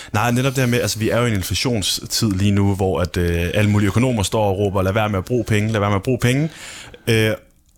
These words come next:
når man så går ud og vil betale offentligt ansatte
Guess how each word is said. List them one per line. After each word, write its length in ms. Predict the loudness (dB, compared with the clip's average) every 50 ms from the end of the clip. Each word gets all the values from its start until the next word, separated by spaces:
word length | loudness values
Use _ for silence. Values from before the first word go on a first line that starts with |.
| -4
når 100 | 0 0
man 100 | 2 2
så 140 | 2 0 0
går 120 | 0 0
ud 220 | 0 0 0 0 0
og 160 | -2 -2 -4
vil 60 | -4
betale 560 | -6 -4 -6 -2 -2 -2 -2 0 -2 -2 -2 -4 -4
offentligt 360 | -2 -2 -2 -2 -2 -2 0 0
ansatte 480 | 0 0 0 0 0 0 0 0 -2